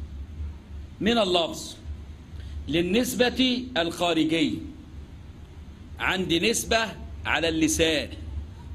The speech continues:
ونسبة في الأذهان، ونسبة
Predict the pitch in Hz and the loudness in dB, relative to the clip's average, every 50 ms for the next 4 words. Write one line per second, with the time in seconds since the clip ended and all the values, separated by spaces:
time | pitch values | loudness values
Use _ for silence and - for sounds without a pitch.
0 | - - 135 143 180 214 190 151 151 196 185 180 185 180 180 180 165 170 170 160 | -4 -2 0 2 2 2 0 2 0 0 0 2 0 0 0 2 2 0 0 2
1 | - 170 151 160 139 143 165 165 156 135 113 92 - - - - - - - - | 0 0 0 0 0 2 2 2 2 2 0 -2 -6 -10 -10 -10 -10 -12 -12 -14
2 | - - - - - - - - - - 135 147 165 196 247 233 - - - 247 | -14 -14 -14 -14 -16 -14 -14 -14 -6 0 2 4 4 4 4 2 2 2 2 2
3 | 240 240 254 262 269 269 262 247 | 2 4 4 6 6 6 6 4